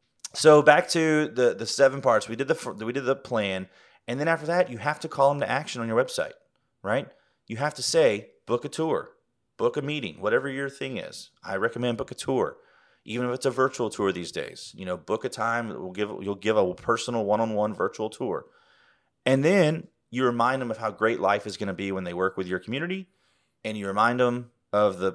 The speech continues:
the, the, the dangers and the pitfalls that lie ahead if they don't work with your community.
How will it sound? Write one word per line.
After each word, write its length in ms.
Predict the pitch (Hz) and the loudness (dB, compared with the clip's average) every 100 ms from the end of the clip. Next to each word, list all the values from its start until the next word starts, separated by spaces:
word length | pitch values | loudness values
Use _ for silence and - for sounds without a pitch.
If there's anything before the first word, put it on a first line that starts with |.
| - | -2
the, 460 | 92 92 87 85 - - | -2 0 0 -2 -10 -14
the, 180 | 73 - - | -14 -14 -14
the 80 | |
dangers 560 | 95 107 120 120 117 110 | -8 -4 -4 0 -2 0
and 100 | 98 | -4
the 60 | 90 | -6
pitfalls 640 | - 127 - 110 104 107 | -6 -6 2 4 4 0
that 140 | 98 | -4
lie 220 | 92 98 104 | -2 0 0
ahead 380 | 95 120 120 | 0 2 2
if 140 | - - | 0 -10
they 140 | 104 | -10
don't 360 | 92 - 107 - | -10 -4 -4 -4
work 160 | 85 | -16
with 140 | - 87 | -14 -14
your 80 | 87 | -16
community. 420 | - 85 80 | -16 -18 -18